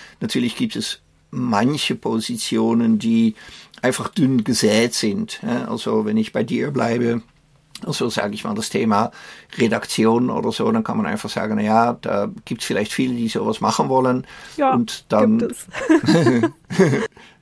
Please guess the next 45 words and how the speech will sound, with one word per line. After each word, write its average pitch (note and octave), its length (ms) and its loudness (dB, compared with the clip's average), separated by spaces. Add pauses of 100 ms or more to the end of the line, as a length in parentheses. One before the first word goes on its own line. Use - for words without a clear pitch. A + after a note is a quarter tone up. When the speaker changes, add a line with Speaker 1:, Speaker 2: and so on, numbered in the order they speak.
(320)
Speaker 1:
Und E3+ 140 -2
da C3+ 120 6
kann C3+ 180 4
man B2 100 4
dann B2+ 100 2
natürlich A#2+ 320 -4
dann A2+ 120 -2
sagen, A2 300 0
okay, A#2 420 2 (360)
muss C#3+ 300 4
es - 160 -6
zwinglich, B2 720 0
zwingend B2+ 480 0
Redaktion A#2 800 0
sein C3 520 0
oder A#2 240 0
will A2+ 140 0
ich A#2+ 140 -4
vielleicht - 400 -4
einfach A2+ 240 -6
mal G2+ 140 -2
in - 200 -2
einen A2 220 0
Verlag G#2 640 2
oder G#2+ 260 0
in A2+ 180 0
eine A2 320 2
Rundfunkanstalt A#2 1600 0
oder G#2+ 280 0
wie A#2 120 0
dann A#2 140 0
auch, A2 240 -2
will A2+ 80 -2
ich A2 100 -4
da - 80 -2
einfach - 340 -8
mal G2+ 140 -4
eintreten A#2+ 800 -2
und A2+ 180 -2
dann A2+ 100 -2
nachher G#2 460 -2
sehen, A2+ 300 -2
dass G#2+ 180 -4
ich A2+ 160 -10
da, F#2+ 300 0